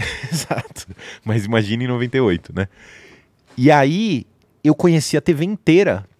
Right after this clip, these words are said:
pela prisma meio do site, porque todo mundo, os programas tinham que se relacionar com a gente.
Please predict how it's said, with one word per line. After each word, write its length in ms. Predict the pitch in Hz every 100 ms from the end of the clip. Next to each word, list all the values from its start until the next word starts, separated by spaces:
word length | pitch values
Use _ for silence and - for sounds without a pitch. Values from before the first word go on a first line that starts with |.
| _ _
pela 240 | 143 131 135
prisma 420 | - 139 151 151
meio 320 | 143 127 131
do 100 | 120
site, 300 | - 151 135
porque 140 | -
todo 180 | 95 127
mundo, 140 | 139 117
os 80 |
programas 400 | - 113 107 127
tinham 140 | - 135
que 40 |
se 100 | -
relacionar 440 | 127 117 - 117 98
com 100 | 120
a 80 |
gente. 480 | 110 107 143 - -